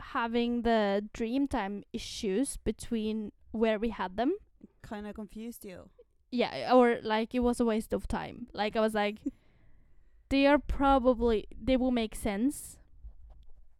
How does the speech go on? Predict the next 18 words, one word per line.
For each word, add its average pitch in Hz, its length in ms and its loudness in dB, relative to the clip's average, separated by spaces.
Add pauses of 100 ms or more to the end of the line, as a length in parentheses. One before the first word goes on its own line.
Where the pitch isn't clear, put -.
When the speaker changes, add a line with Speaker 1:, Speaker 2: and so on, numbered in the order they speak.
(140)
Speaker 1:
in 277 140 6
the 277 100 4
future, 254 560 2
maybe." 262 600 0 (120)
Speaker 2:
Mm-hmm. 214 380 -12
Speaker 1:
But 247 140 6
right 233 260 2
now, 247 200 2
I - 20 4
was 269 160 0
like, 233 420 -2 (340)
"Why 247 160 4
couldn't 226 340 0
we 214 120 0
go 220 140 -2
straight 220 480 -6
here?" - 360 -10 (160)
Speaker 2:
Yeah. 190 320 -8